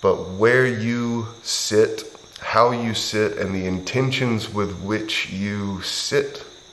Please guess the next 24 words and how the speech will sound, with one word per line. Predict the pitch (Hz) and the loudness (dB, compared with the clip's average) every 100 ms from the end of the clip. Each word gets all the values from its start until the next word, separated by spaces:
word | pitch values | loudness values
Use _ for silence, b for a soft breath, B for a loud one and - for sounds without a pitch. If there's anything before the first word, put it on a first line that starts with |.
| - - | -20 -12
um, | 92 90 90 90 87 87 - - 92 | -8 -6 -6 -6 -8 -12 -14 -16 -10
with | 95 90 - - 90 | -8 -8 -10 -12 -6
these | 104 95 | -4 4
medicines | 104 135 - - - - - - - - - - | 6 6 4 -4 -10 -14 -14 -16 -20 -20 -10 -2
are, | 98 95 87 | 0 2 2
are | 98 | 2
the | 98 | 0
foundation | - 104 101 107 117 110 101 95 98 95 B B B B B - | 2 4 6 4 4 2 0 -2 -4 -8 B B B B B -4
of | 104 101 | -2 2
what's | 107 - | 2 2
going | - 101 98 | 2 4 4
to | |
happen | 85 - 113 - 95 92 | 2 2 2 2 -2 -4
after | - 95 - 107 | 0 0 -2 -4
you | 95 98 98 95 - | -4 -2 -2 -2 -4
drink | 98 98 98 - | -2 0 0 2
that | 80 - | 2 2
cup | - 92 - - | 2 2 2 -4
of | 82 80 | -6 -6
tea, | - 82 - - - - | -8 -8 -8 -12 -20 -6
whether | - 87 80 | 0 2 2
it's | 73 | 4
ayahuasca | 95 95 95 95 - 98 98 90 - - - - - - - - - - | 4 8 6 4 0 0 0 -2 -8 -20 -20 -20 -20 -20 -20 -18 -16 -10
or | 90 90 87 85 | -4 0 2 0